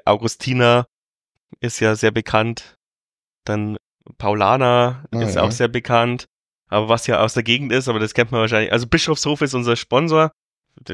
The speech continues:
Speaker 1: Eichhofner, Nappecker, Schierlinger. Also wir sind ja sehr stolz auf unsere hell-, hellen, helle
Speaker 2: <laughs>
Speaker 1: Biere.
Speaker 2: Ja.
Speaker 1: Was trinkst denn du so?
Speaker 2: Helles ist schon sehr gut. Also ich weiß nicht, ob du schon mal ein Fiege probiert hast.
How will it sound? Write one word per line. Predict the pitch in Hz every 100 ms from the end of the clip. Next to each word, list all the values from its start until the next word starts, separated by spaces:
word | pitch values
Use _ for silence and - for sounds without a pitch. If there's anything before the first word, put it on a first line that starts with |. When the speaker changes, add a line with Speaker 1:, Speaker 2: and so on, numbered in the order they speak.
| -
Speaker 1:
Eichhofner, | - 110 135 147 - 123 123
Nappecker, | 123 120 - 123 - 117 113 120 _ _ _ _ _ _ _ _
Schierlinger. | - - 147 135 127 123 120 127 _ _ _ -
Also | 110 120
wir |
sind | 123 117
ja |
sehr | 110 113
stolz | 113 120 120 110
auf | 110
unsere | 110 110
hell-, | 110 120 120 -
hellen, | 117 120 123
helle | 120 139 123
Speaker 2:
<laughs> |
Speaker 1:
Biere. | 120 113 117 120 87
Speaker 2:
Ja. | 92 - -
Speaker 1:
Was | 117
trinkst | - 135 - -
denn | 110
du | 170
so? | 139 104 104 - _ _ _ _ _ -
Speaker 2:
Helles | 87 107 156 135
ist | 120
schon | - 104
sehr | 98 107 98
gut. | 101 95 - -
Also | 87 90 90 90
ich | 87
weiß | 107 113
nicht, | 98 - -
ob | 101
du | -
schon | 98 110
mal |
ein | 98
Fiege | - 123 113 113
probiert | 117 110 123 135
hast. | 135 -